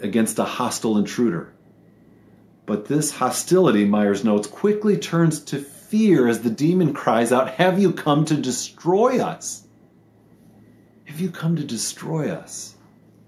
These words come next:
Well, who can the us be, right, in this context? It must only be the only group already identified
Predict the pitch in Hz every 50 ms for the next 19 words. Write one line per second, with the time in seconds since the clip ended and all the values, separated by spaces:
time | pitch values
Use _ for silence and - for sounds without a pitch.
0 | _ _ _ _ - - - _ _ _ _ _ _ _ _ _ - 120 123 160
1 | 190 - 190 170 147 127 - - 143 160 165 160 - - - 131 113 143 170 196
2 | 147 104 87 90 98 107 127 147 143 143 139 131 131 120 - - - - 151 165
3 | 165 - - 104 98 98 - - - 151 135 - - - 170 170 185 190 180 147
4 | 151 147 139 143 143 156 156 156 160 156 143 139 131 131 127 - - - 160 160
5 | 156 143 143 139 120 107 127 131 139 131 - - 117 110 107 110 -